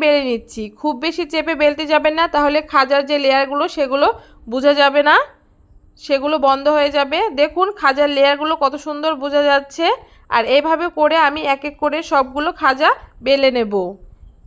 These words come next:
খাজাগুলো বেলে নিয়েছি। এখন খাজাগুলো ভাজার আগে আমি খাজাগুলো যে শিরার মধ্যে ডুবাবো, সেই জন্য একটা মিষ্টি শিরা তৈরি করে নেব। তার জন্য উনানে একটা কড়াই বসিয়ে দিয়ে এক বাটি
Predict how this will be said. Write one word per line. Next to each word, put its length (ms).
খাজাগুলো 560
বেলে 340
নিয়েছি। 420
এখন 240
খাজাগুলো 420
ভাজার 280
আগে 180
আমি 120
খাজাগুলো 480
যে 120
শিরার 380
মধ্যে 280
ডুবাবো, 420
সেই 200
জন্য 200
একটা 160
মিষ্টি 280
শিরা 320
তৈরি 180
করে 220
নেব। 200
তার 260
জন্য 160
উনানে 220
একটা 280
কড়াই 220
বসিয়ে 360
দিয়ে 200
এক 120
বাটি 240